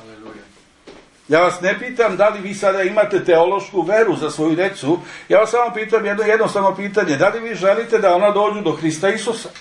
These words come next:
Speaker 1: Amen.
Speaker 2: Da li želite da ona upoznaju svemogućega Boga?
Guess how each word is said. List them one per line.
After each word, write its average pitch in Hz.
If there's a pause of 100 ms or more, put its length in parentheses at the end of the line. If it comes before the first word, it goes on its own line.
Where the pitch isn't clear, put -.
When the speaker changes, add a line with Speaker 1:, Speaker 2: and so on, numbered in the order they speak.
(380)
Speaker 1:
Amen. 113
Speaker 2:
Da 156
li 226
želite 208
da 196
ona 208
upoznaju 180
svemogućega 190
Boga? 277